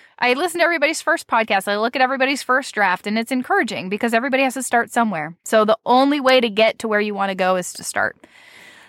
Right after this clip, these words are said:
The last question is from Allie, which is trying to transition to safer household products for my family. What would you recommend starting with? Do you want me just to dive into that?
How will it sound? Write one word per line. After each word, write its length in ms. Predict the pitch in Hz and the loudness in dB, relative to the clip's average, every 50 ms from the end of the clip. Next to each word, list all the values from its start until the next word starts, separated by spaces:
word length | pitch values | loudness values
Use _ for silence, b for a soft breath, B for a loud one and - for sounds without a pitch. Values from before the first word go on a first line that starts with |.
| B B | B B
The 100 | 233 226 | 0 2
last 400 | 233 247 254 285 339 370 - - | 4 4 4 4 4 2 0 0
question 340 | - 254 254 - - 254 | 0 0 0 0 -2 -4
is 240 | 233 - - 208 202 | -4 -2 -2 -4 -4
from 300 | - - 233 208 208 202 - | -4 -2 0 0 0 -2 -4
Allie, 380 | - 202 196 202 202 196 196 190 | -2 0 0 0 0 -2 -4 -4
which 200 | 190 190 - - | -4 -6 -6 -6
is 240 | 202 196 190 - - | -4 -4 -4 -6 -6
trying 320 | - - 226 220 226 226 | -4 -2 0 0 0 0
to 60 | 220 | -4
transition 480 | - - 233 220 208 202 202 - - 202 | -4 -4 -4 -2 -2 -4 -4 -6 -6 -8
to 140 | - - 180 | -8 -8 -8
safer 420 | - - - 311 392 381 - 254 | -4 0 2 2 2 2 2 2
household 400 | 240 214 202 - - 202 196 - | 4 2 2 0 -2 -6 -6 -4
products 340 | - 202 196 180 - - - | -2 0 0 0 -2 -4 -8
for 100 | - 196 | -8 -6
my 120 | 175 143 | -6 -6
family. 500 | 190 - 254 262 262 254 247 247 247 247 247 - _ _ _ _ _ _ _ _ - - - _ | -4 -2 0 0 0 0 0 0 -2 -4 -4 -8 _ _ _ _ _ _ _ _ -20 -20 -16 _
What 180 | - 220 202 - | 0 0 0 0
would 140 | 240 214 220 | 0 -4 -4
you 100 | 208 202 | -2 0
recommend 460 | 185 185 185 - 190 190 185 185 - | 0 0 0 0 -2 -4 -4 -4 -6
starting 500 | - - - - 185 185 185 196 214 233 | -10 -6 -2 2 2 2 2 0 -2 -2
with? 460 | 240 254 302 - _ - - - _ _ _ _ | -2 -2 -2 -2 _ -12 -20 -20 _ _ _ _
Do 60 | - 220 | -6 -4
you 20 | |
want 120 | 202 165 | -4 -2
me 100 | 196 196 | -2 -4
just 200 | 190 196 196 - | -4 -6 -6 -6
to 180 | - 196 190 185 - _ _ - | -6 -8 -8 -8 -12 _ _ -2
dive 240 | - 196 190 185 190 | 0 0 0 0 -2
into 160 | 202 202 196 | -6 -4 -2
that? 240 | 202 202 208 - | -2 -2 -2 -4